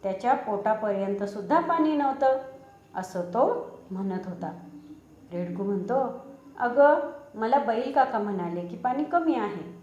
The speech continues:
पण खारुताईंनी सांगितलंय की तिची मैत्रीण पाण्यातून वाहून गेली. मग मी घाबरलो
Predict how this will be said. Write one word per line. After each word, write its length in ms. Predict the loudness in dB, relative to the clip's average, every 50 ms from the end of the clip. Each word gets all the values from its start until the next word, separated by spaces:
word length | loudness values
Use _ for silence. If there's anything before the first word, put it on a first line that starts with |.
| -20 -10 -8
पण 140 | -6 -6 -6 -6 -6
खारुताईंनी 600 | -4 -4 -2 -2 0 2 4 4 4 2 0 -2
सांगितलंय 640 | -2 -2 0 0 0 -2 -2 -6 -6 -6 -6 -4 -4
की 520 | -6 -6 -2 -2 0 0 -2 -4 -8 -12 -16 -20 -18 -16
तिची 260 | -14 -10 -4 -2 0
मैत्रीण 600 | 2 2 2 0 -2 -4 -4 -2 0 2 2 2
पाण्यातून 580 | 2 4 2 2 2 0 -2 -4 -4 -4 -2 0
वाहून 380 | 2 4 4 6 6 6 6 4
गेली. 440 | 4 2 -2 -4 -6 -8 -12 -14 -18 -20 -20 -20 -20 -18 -10
मग 240 | -6 -4 -4 -4 -2
मी 180 | 0 2 4 4
घाबरलो 800 | 2 2 0 -2 0 0 0 0 4 6 8 8 8 8 6